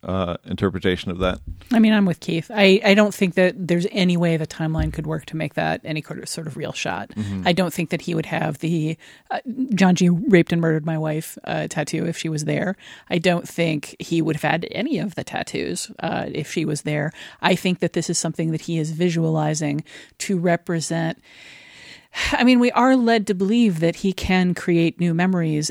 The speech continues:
Speaker 2: if he needs to create new, new memories. Uh, the,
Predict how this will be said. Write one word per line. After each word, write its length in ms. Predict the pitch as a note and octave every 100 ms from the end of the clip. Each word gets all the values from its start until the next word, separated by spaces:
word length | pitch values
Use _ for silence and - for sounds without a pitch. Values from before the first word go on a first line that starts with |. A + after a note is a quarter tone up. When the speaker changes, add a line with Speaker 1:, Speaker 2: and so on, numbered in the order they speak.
| -
Speaker 2:
if 180 | D#3+
he 460 | - - D#3+ D#3 D3+
needs 320 | D3+ E3+ D#3+ -
to 60 |
create 360 | - D#3 C#3 -
new, 160 | D#3
new 320 | D3+ F3 F3 D#3
memories. 560 | G3 G#3 - - -
Uh, 160 | - C#3+
the, 420 | D#3 D#3+ D3+ D3